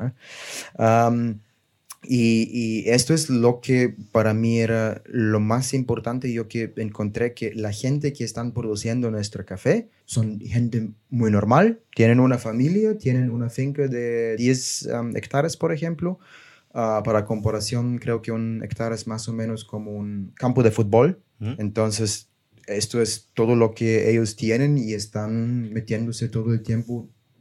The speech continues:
Speaker 1: Todo lo que tienen está invirtien-, invertido en, en, en café y lo están produciendo.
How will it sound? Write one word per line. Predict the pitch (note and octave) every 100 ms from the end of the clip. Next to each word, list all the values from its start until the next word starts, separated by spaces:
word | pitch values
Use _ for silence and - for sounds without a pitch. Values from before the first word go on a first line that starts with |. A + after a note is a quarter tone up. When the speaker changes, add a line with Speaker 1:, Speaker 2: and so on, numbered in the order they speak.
| - -
Speaker 1:
Todo | C3 D#3+
lo | C#3+ C3
que | C3
tienen | B2 A#2+ B2 D3 C#3+
está | A#2+ - A2 A2 A2
invirtien-, | G#2+ A2 G#2+ G#2 A2+ A2+ A#2 G#2+
invertido | G#2+ G#2 G#2 A#2 A2+
en, | G2+ F#2+ F2
en, | F#2+ F#2
en | G#2 G2+
café | G#2 A#2+ E3+ A3+ _ _ _
y | B2 A2 F#2 F#2
lo | F#2+ G2
están | G2+ - G#2+ A2+ A2
produciendo. | A2+ G#2 G2+ A2 A#2+ D3+